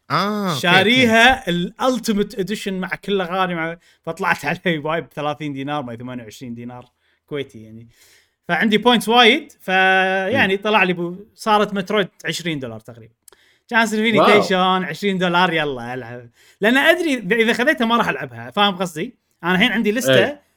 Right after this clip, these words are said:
Speaker 2: واللستة هذه يعني شوية منظمتني، خليتني أنتظم
Speaker 1: مم.
Speaker 2: يعني. فصار فيني إن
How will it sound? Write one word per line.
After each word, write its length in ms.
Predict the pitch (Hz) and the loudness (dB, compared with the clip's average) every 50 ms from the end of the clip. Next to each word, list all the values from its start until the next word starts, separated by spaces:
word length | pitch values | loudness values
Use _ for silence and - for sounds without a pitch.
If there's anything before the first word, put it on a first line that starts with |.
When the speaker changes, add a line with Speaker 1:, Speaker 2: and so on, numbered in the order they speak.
| _ _ _ _ - | _ _ _ _ -12
Speaker 2:
واللستة 540 | 147 160 175 220 233 226 - 208 185 185 - | -8 -4 -4 -4 -4 -4 -2 0 2 2 2
هذه 180 | 175 180 160 | 2 0 -2
يعني 340 | 160 151 160 160 151 160 - - | -4 -4 -6 -8 -10 -14 -18 -14
شوية 300 | - - 196 214 240 226 | -8 -4 0 0 2 2
منظمتني، 600 | 202 190 185 175 170 185 180 180 - 117 113 - _ _ _ _ _ _ _ _ | 0 0 -2 -2 -2 -4 -4 -4 -6 -14 -18 -20 _ _ _ _ _ _ _ _
خليتني 420 | - 147 160 180 180 175 170 160 156 | -10 -8 -6 -6 -6 -6 -6 -8 -8
أنتظم 200 | 170 - 170 110 | -6 -6 -6 -4
Speaker 1:
مم. 180 | 104 101 87 | -4 -4 -8
Speaker 2:
يعني. 200 | - - _ _ _ _ _ _ _ _ _ _ | -10 -14 _ _ _ _ _ _ _ _ _ _
فصار 840 | - 175 175 180 180 180 180 180 180 190 180 - - 220 214 214 202 | -8 -6 -4 -2 -2 0 0 -2 -2 -4 -8 -8 -6 -4 -2 -2 -2
فيني 280 | 226 233 226 226 226 | -4 -6 -6 -6 -4
إن 240 | 220 220 220 220 | -4 -4 -4 -6